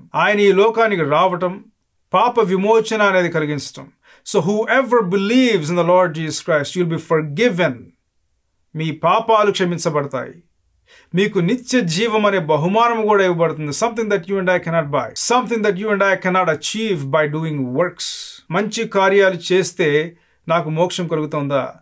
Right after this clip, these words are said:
మంచి కార్యాలు చేస్తే నాకు విమోచన కలుగుతా ఉందా? No. Works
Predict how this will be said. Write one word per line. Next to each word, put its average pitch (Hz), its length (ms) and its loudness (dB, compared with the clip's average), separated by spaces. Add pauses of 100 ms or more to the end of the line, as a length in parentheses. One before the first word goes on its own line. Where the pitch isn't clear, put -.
(300)
మంచి 220 400 -2
కార్యాలు 196 600 2
చేస్తే 180 300 0
నాకు 170 240 0
విమోచన 170 480 -2
కలుగుతా 156 340 -2
ఉందా? 139 260 -2
No. 156 520 -4
Works 220 720 -2